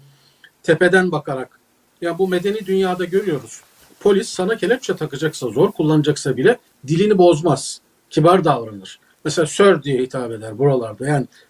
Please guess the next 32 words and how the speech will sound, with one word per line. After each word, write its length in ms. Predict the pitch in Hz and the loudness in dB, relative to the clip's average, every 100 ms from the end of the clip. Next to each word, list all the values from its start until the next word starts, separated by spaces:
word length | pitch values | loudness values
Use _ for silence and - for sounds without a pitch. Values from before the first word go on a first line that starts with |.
| - | 2
"beyefendi" 500 | 170 185 180 175 170 | 4 4 2 -2 -2
diye 160 | 156 127 | -4 -6
hitap 320 | 123 135 127 | -6 -8 -6
eder 200 | 135 254 | -4 -2
ama 240 | 175 139 _ _ _ _ - | -2 -4 _ _ _ _ -4
maalesef 480 | 160 285 285 160 147 | -2 0 -2 -4 -6
Türkiye'de 380 | 240 233 233 202 | -10 -4 -2 0
hani 180 | 190 | -2
bizim 180 | 175 208 | -4 -6
polislerimizin, 840 | 190 185 185 190 190 185 190 190 - _ | -2 -2 0 0 2 0 2 0 -2 _
memurlarımızın 920 | 147 156 170 185 190 190 196 190 226 | 0 0 2 4 4 4 0 -2 -2
da 140 | 190 - | -4 -4
te-, 160 | 185 | -6
insana 400 | 160 160 175 190 | -6 -8 -4 -4
tepeden 440 | 190 160 170 208 190 | -4 -4 -4 -4 -6
bakan 300 | - 208 196 | -8 -4 0
bir 100 | 151 | 2
yaklaşımı 540 | 151 - 151 180 156 | 2 0 -4 -2 -4
var. 220 | 135 196 _ _ _ _ 147 | -8 -14 _ _ _ _ 0
Beline 380 | 151 185 226 | 4 4 2
silah 360 | 233 208 247 - | 0 0 -2 0
takan 340 | 233 - 180 | -4 -2 -4
meslekler 640 | 160 156 - 180 226 285 - _ _ _ _ - | -4 -4 -6 -6 -4 -6 -6 _ _ _ _ -2
vatandaşı 540 | 190 226 233 233 254 | 0 2 0 -2 0
hepten 460 | 247 247 220 190 165 | 0 0 0 0 2
böyle 260 | 196 196 | 2 2
bir 80 | 190 | -2
çer 240 | - 202 190 | -4 -4 -2
çöp 240 | 220 202 | -4 -4
gibi 160 | 190 175 | -6 -4
görmeye 420 | 156 147 139 127 | -2 -2 -4 -6
başlıyor. 400 | 123 - 151 | -8 -6 -2